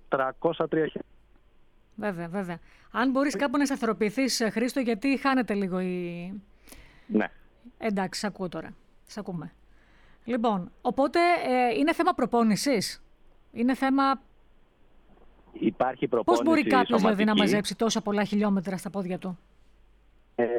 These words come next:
Speaker 1: συνήθως οι περισσότεροι κάνουν μια προπόνηση μαραθωνίου, την οποία εμπλουτίζουν, ε, με κάποιες προπονήσεις μεγαλύτερης διάρκειας. Ε, ωστόσο, για να μείνεις μέσα σε τέτοιους αγώνες, ε, το παιχνίδι παίζεται κυρίως εγκεφαλικά.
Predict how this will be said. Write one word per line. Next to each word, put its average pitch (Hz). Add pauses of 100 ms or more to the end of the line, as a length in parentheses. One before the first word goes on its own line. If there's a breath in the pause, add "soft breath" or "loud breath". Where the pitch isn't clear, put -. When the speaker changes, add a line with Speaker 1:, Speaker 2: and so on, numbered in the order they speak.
(560)
Speaker 1:
συνήθως 151
οι 147
περισσότεροι 143
κάνουν 139
μια 139 (960)
προπόνηση 120
μαραθωνίου, 101
την 120
οποία 123
εμπλουτίζουν, 104
ε, 92
με 82 (140)
κάποιες 101
προπονήσεις 87
μεγαλύτερης 80
διάρκειας. 73 (520)
Ε, 101
ωστόσο, 110 (440)
για 123
να 120
μείνεις 143
μέσα 139
σε 120
τέτοιους 131
αγώνες, 147
ε, 131
το 123
παιχνίδι 143
παίζεται 143
κυρίως 135
εγκεφαλικά. 131